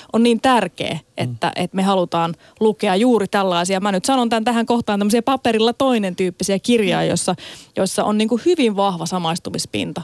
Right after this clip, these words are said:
Speaker 1: Mä niinku väitän kirjan lukeneena, mä väitän, että se on niinku tavallista vahvempi sen
Speaker 3: Mm.
Speaker 1: takia, että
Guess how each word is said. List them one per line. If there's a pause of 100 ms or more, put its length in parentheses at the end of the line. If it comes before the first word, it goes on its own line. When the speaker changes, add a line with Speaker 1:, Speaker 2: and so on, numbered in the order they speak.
Speaker 1:
Mä
niinku
väitän
kirjan
lukeneena,
mä
väitän,
että
se
on
niinku (320)
tavallista
vahvempi (220)
sen
Speaker 3:
Mm.
Speaker 1:
takia, (240)
että